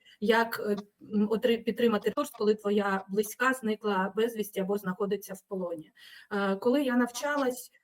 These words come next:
цю тему не викладали у вузах, і, на жаль, вона стала,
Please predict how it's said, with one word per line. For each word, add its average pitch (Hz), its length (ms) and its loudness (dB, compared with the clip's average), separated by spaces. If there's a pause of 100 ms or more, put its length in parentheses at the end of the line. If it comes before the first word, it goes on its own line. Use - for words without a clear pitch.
цю 254 280 0
тему 254 480 4
не 247 100 4
викладали 226 520 0
у 180 60 -4
вузах, 180 380 -8 (100)
і, 247 140 2
на 220 120 0
жаль, 277 300 -2
вона 214 460 0
стала, 202 680 0